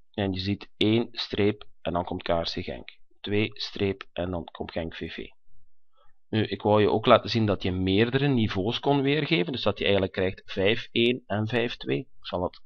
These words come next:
ook laten zien, extra hoofdstuknummering. Ik zorg dat ik op het juiste niveau zit, niveau twee. En dan kan je hierbij volledig, als je dat op twee zet, dan ga je hier al onmiddellijk het voorbeeld zien, dan wordt dat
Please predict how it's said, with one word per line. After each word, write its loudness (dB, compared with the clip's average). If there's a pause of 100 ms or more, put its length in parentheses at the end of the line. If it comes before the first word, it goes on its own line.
(120)
ook -4
laten -2
zien, -2 (100)
extra -4 (400)
hoofdstuknummering. 0
Ik -2
zorg 6
dat 4
ik 0
op 2
het -6
juiste 2
niveau 0
zit, -4
niveau -2
twee. -4 (220)
En -12
dan 0
kan 6
je 6
hierbij 6
volledig, 2 (300)
als -2
je -2
dat 0
op -4
twee 2
zet, 0
dan -8
ga -4
je -2
hier 0
al 2
onmiddellijk 0
het -6
voorbeeld -4
zien, -4
dan -4
wordt -8
dat -10